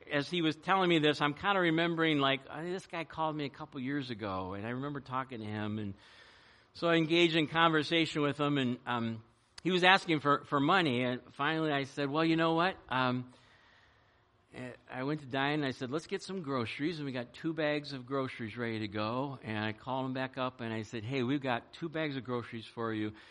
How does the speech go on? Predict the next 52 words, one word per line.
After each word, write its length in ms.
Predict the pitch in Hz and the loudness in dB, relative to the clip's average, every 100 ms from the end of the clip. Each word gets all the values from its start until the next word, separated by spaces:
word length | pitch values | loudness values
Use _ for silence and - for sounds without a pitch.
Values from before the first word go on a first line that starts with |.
| - | -12
You 100 | 120 | -10
tell 200 | 131 156 | -8 -6
me 140 | 165 156 | -2 0
where 220 | 139 143 | 0 0
to 60 | 127 | 0
meet 260 | 127 135 | 0 -2
you, 360 | - 117 113 107 - - - - | -2 -2 0 -2 -8 -20 -20 -10
and 140 | 117 | -4
we're 80 | 123 | -2
just 160 | 127 135 | -2 -4
gonna 160 | 127 | -4
deliver 320 | 110 117 123 | -4 -4 -4
these 240 | 117 113 101 | -4 -4 -4
groceries 460 | 117 120 110 104 - | -6 -6 -6 -10 -8
to 60 | 104 | -6
you 120 | 101 | -6
if 160 | 98 | -6
you 80 | 107 | -8
haven't 240 | 104 104 107 | -6 -6 -6
eaten 180 | 101 | -6
in 80 | 98 | -8
two 160 | 92 104 | -10 -10
days." 260 | 101 92 90 - _ _ _ _ _ _ _ _ _ _ _ _ _ | -10 -12 -16 -20 _ _ _ _ _ _ _ _ _ _ _ _ _
All 140 | 143 180 | -8 -4
of 40 | |
a 60 | 151 | -4
sudden, 320 | - 151 147 | 0 0 2
he 80 | 127 | 2
wasn't 320 | 135 123 110 | 0 -2 -6
hungry 500 | 90 151 185 165 117 | -6 -6 -4 -4 -2
anymore. 560 | 101 95 90 87 82 | -2 -4 -4 -4 -6
<laughs> 1040 | - - - - - - 98 98 95 110 95 | -6 -8 -8 -10 -12 -12 -14 -12 -10 -8 -6
Like, 240 | 123 135 | -6 -4
"No, 180 | 240 220 - | -2 -2 -2
no, 480 | 160 143 143 156 151 - - - | -6 -4 -2 -2 -4 -10 -20 -16
you 80 | - | -8
know, 120 | 123 | -2
I 120 | 120 143 | 0 2
don't," 160 | 139 - - - _ | 0 -4 -18 -20 _
"No, 340 | 143 139 139 135 | -4 -2 0 2
uh, 220 | 139 127 | 0 0
we 120 | 131 | 2
don't 140 | 156 147 | 4 4
have 140 | 143 | 4
to 80 | 127 | 2
do 180 | 127 120 | 2 6
that." 320 | 123 117 110 | 8 8 4
And 100 | 117 | 0
it's 80 | 101 | -6
like, 200 | 98 107 | -6 0
well, 440 | 110 120 113 104 110 | 4 4 4 0 -2
um, 560 | 101 95 95 104 110 | 0 0 -2 -6 -10